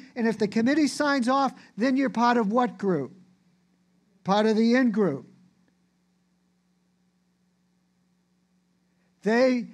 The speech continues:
the circumcision group, and Paul's gonna have a hard time with them when we get to Galatians, right?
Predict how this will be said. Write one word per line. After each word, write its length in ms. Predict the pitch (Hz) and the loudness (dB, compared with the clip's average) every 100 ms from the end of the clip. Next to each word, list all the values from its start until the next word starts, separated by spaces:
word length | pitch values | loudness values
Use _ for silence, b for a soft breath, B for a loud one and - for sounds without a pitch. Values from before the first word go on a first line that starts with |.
| B B | B B
the 100 | 165 | -10
circumcision 880 | - 269 320 - 208 - 202 175 160 | -6 -4 -4 -2 -6 -2 -4 -4 -6
group, 240 | 165 165 | -6 -4
and 120 | 170 156 | -6 -4
Paul's 320 | 226 262 - | -2 -2 -2
gonna 180 | 220 190 | -4 -2
have 180 | 180 | -2
a 60 | 170 | -2
hard 240 | 180 185 | -2 -4
time 260 | 190 190 180 | -4 -4 -4
with 100 | 170 | -6
them 140 | 175 | -8
when 140 | 170 165 | -8 -8
we 80 | 165 | -6
get 200 | 185 185 | -6 -6
to 100 | 151 | -10
Galatians, 720 | 156 185 240 226 151 139 160 | -6 -2 -4 -4 -10 -10 -6
right? 300 | 180 220 | -4 -4